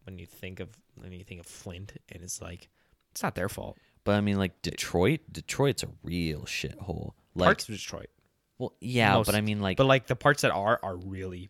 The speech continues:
Speaker 1: bad.
Speaker 2: Like,
Speaker 1: Like, really bad.
Speaker 2: um, the housing there, it, like, I've seen, uh, listings go for, like, twenty grand on a house.
Speaker 1: <sighs> That's
Speaker 2: And that's how much you put for, like, a down payment up here.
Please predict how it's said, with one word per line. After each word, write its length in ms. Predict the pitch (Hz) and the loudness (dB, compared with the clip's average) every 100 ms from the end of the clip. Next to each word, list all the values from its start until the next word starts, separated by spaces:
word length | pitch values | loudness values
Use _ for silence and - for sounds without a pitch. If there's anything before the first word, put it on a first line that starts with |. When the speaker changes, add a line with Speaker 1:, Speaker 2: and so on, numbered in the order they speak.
| - | -10
Speaker 1:
bad. 360 | 90 82 - - _ - | -10 -10 -14 -18 _ -4
Speaker 2:
Like, 240 | 104 117 | 0 0
Speaker 1:
Like, 120 | 101 98 | -2 -4
really 260 | 95 85 | -4 -6
bad. 280 | 87 85 - _ - | -12 -12 -14 _ 0
Speaker 2:
um, 420 | 95 90 82 82 - _ _ _ _ _ | 0 0 -2 -8 -12 _ _ _ _ _
the 160 | 90 92 | 0 0
housing 560 | - 90 92 98 107 120 | 0 -2 0 0 -2 -2
there, 340 | 127 151 160 _ _ - | 0 -2 -4 _ _ -6
it, 160 | 101 _ _ _ _ _ _ - | -6 _ _ _ _ _ _ 0
like, 260 | 101 92 - - | 0 0 -4 0
I've 180 | 104 98 | 0 2
seen, 500 | - 120 113 104 95 - | 0 0 0 -2 -4 -2
uh, 160 | 90 87 | 0 2
listings 560 | 90 92 - 98 90 | 2 0 -2 -2 -2
go 180 | - 87 | 0 0
for, 140 | - | 0
like, 200 | 87 78 _ - | -4 -4 _ -10
twenty 280 | - 90 | -4 -4
grand 340 | 80 80 80 - _ - | -4 -6 -8 -14 _ -12
on 60 | |
a 60 | 85 | -10
house. 360 | 82 80 - - _ _ | -10 -12 -14 -18 _ _
Speaker 1:
<sighs> 880 | - 95 80 - _ _ _ _ _ | -20 -20 -20 -20 _ _ _ _ _
That's 180 | - - | -12 -2
Speaker 2:
And 100 | 107 | 2
that's 180 | 113 107 | 2 2
how 160 | 104 101 | 2 2
much 320 | 101 92 - | 2 0 -4
you 80 | 95 | -2
put 260 | - 90 | 0 -2
for, 120 | - 92 | -2 -4
like, 180 | 82 | -4
a 40 | 85 | -4
down 340 | 82 90 85 | -2 -2 -2
payment 340 | 85 82 82 78 | -4 -4 -4 -8
up 140 | - | -10
here. 280 | - 76 | -10 -10